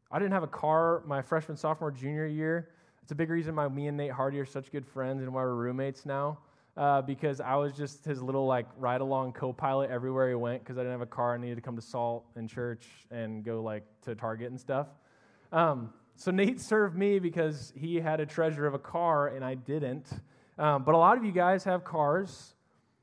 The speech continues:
and it is, it's loving and it's, it's a gifting that you're stewarding to give people rides. And some of you guys are like, "This is a really low barrier of entry." But there's a lot of very small needs that are just helpful for people. Freshmen, you don't probably wanna walk to A V fourteen,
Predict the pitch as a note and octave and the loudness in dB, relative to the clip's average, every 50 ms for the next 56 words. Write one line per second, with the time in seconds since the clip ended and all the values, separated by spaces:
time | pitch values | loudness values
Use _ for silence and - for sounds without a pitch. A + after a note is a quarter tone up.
0 | _ _ _ _ - D3+ F3 G3 - F3+ F3 E3 C3+ D3+ - E3 D#3 - - D#3+ | _ _ _ _ -6 -4 -4 -2 0 0 0 0 -2 -6 -6 -6 -6 -6 -6 -4
1 | C#3 C#3+ D#3+ F#3 F3+ G#3 G#3 G3+ G3+ G3+ - E3+ E3 D#3+ D3+ - - - D3 - | 0 4 4 4 4 2 -2 -2 -2 -4 -4 -4 -4 -4 -4 -6 -8 -14 -12 -8
2 | C#3 B2+ A#2+ A#2 D3+ F3 E3+ - F#3+ F3 E3 D3 C3+ C3 B2+ - - - D#3+ E3+ | -8 -10 -6 -2 -2 -2 -2 -2 -6 -6 -4 -4 -4 -6 -8 -8 -8 -4 -4 -2
3 | F3 E3+ E3 - - C#3 C#3 D#3 D3 - E3+ - - C#3 B2+ B2+ B2 B2 A#2+ A2+ | -2 -2 -4 -6 -8 -8 -8 -8 -6 -6 -8 -6 -4 -2 0 2 2 2 2 0
4 | A2 G#2 G#2 A#2+ B2 A#2 - F3 G#3 G3+ F3+ E3+ C#3+ C#3 C3 A#2+ C#3+ E3+ F3+ E3 | -2 -4 -6 -8 -10 -8 -6 -6 -4 -2 -2 -2 0 -2 -4 -6 -6 -8 -10 -10
5 | C#3+ C3 C3+ C#3 C#3 C#3 C#3 C#3 C#3+ C3+ C#3+ C#3 C#3 C#3+ C3+ C3 B2 D3+ F3 - | -8 -6 -4 -2 0 0 0 0 0 0 0 0 0 0 0 -2 -2 -4 -6 -6
6 | - D3 B2 A2 G#2 - - _ _ _ _ - E3 F3 D#3 E3+ F3+ F3+ G#3+ G3+ | -4 -4 -4 -4 -4 -8 -14 _ _ _ _ 2 2 2 2 2 0 2 2 4
7 | G#3 G#3+ G#3 G3+ F3 C#3 C3+ D#3 E3 F3 F3 E3 E3+ - - E3 D#3 D3+ D#3 D3+ | 4 4 4 2 0 -2 0 0 2 2 0 0 -4 -8 -10 -4 0 0 2 2
8 | D3 D3 D3+ D3 C#3 B2+ B2 B2 A#2+ - C3+ B2+ B2 B2 B2 - _ _ _ _ | 0 -2 -4 -4 -4 -4 -4 -6 -8 -4 -2 0 0 0 -2 -6 _ _ _ _
9 | _ _ _ _ _ _ _ - C3+ D3+ E3+ D#3 - - E3 E3+ D#3 - C#3+ A#2+ | _ _ _ _ _ _ _ -8 -8 -6 -6 -6 -6 -4 -4 -4 -4 -6 -12 -12
10 | - - G#2 - A2+ G#2+ - A2+ - - - _ _ _ _ _ _ _ _ _ | -12 -14 -16 -12 -12 -12 -12 -12 -20 -20 -20 _ _ _ _ _ _ _ _ _
11 | _ _ _ _ _ _ _ _ _ _ _ _ _ _ _ _ _ _ _ _ | _ _ _ _ _ _ _ _ _ _ _ _ _ _ _ _ _ _ _ _
12 | - D#3+ D#3 D#3 - - C#3+ C3 C3+ C#3 D3 C#3 - - _ - - C#3+ D3+ D3+ | -2 -2 -2 -2 -2 -8 -8 -6 -6 -6 -8 -10 -12 -14 _ -10 -6 -4 -4 -2
13 | D3 D3 C#3+ C3+ C#3 C#3+ C#3+ D3 - - C3 C#3 D3 C#3+ D3 D3 C#3 - - C#3+ | -2 -2 -2 0 0 0 0 -2 -4 -12 -10 -8 -8 -6 -6 -8 -8 -6 -6 -6
14 | B2+ C3 C3+ - D3+ D3 C#3+ B2+ A2+ G#2+ | -6 -6 -8 -10 -8 -8 -6 -6 -8 -8